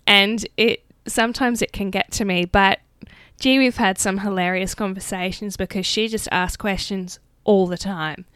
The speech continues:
Do you know, I am really glad that I'm able to be the one to answer those questions. You know, the other day we were having a conversation and she wanted to know if Jesus had toys in heaven, if Jesus had, um,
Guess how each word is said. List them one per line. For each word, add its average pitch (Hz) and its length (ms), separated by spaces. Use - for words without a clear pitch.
Do - 100
you - 60
know, 311 240
I 240 160
am 285 160
really 247 240
glad 190 360
that - 280
I'm 196 260
able 185 280
to - 100
be 180 160
the 180 140
one 180 260
to - 220
answer 190 320
those 180 280
questions. 185 800
You 226 80
know, 202 320
the 214 160
other 208 160
day 190 240
we 196 120
were 190 100
having 185 280
a 185 60
conversation 190 880
and 202 160
she - 140
wanted 202 320
to 196 120
know 185 280
if 170 180
Jesus 190 440
had 185 260
toys 208 380
in 180 100
heaven, 208 420
if 202 140
Jesus 190 420
had, 185 280
um, 175 400